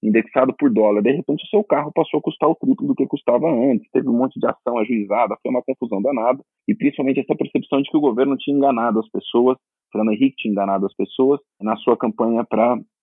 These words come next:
reeleição. Fernando Henrique enfrentou o apagão de energia, que foi algo que derrubou demais a popularidade dele, e ele chegou, nos momentos mais críticos do seu governo, a ter uma aprovação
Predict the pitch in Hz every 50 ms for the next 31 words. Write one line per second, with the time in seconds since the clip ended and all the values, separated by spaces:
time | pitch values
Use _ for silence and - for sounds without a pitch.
0 | _ _ _ _ - - 123 117 113 120 120 127 131 - - - 98 90 90 92
1 | - _ - - 156 139 143 143 147 139 - - 135 - - 131 123 - 139 117
2 | 120 120 - - 113 104 98 110 110 135 208 226 - - _ _ _ - 101 120
3 | 113 110 107 95 107 120 131 180 247 247 - _ _ _ _ _ _ - - 123
4 | 123 - - 120 127 127 113 110 113 127 127 131 - - 131 107 117 131 127 120
5 | 104 95 120 120 117 131 156 139 110 113 127 147 156 139 127 110 - 117 101 -
6 | 104 101 101 101 98 98 98 95 95 - 90 95 110 117 131 151 165 170 175 156
7 | - - 135 151 160 175 175 151 - - 90 98 117 135 139 135 _ _ _ _
8 | - - - - 135 113 104 139 175 196 196 165 117 101 - - - _ - 110
9 | 120 123 127 120 107 113 117 117 110 - 110 104 - - - - _ _ _ _
10 | _ _ - 120 143 175 - - _ - - 127 123 - - _ - 98 101 -
11 | - - 95 95 101 98 120 131 151 151 143 123 113 120 - - - 123 131 147
12 | 156 160 151 - - 117 117 120 139 - - 135 135 123 127 113 110 - _ -
13 | 151 170 170 156 113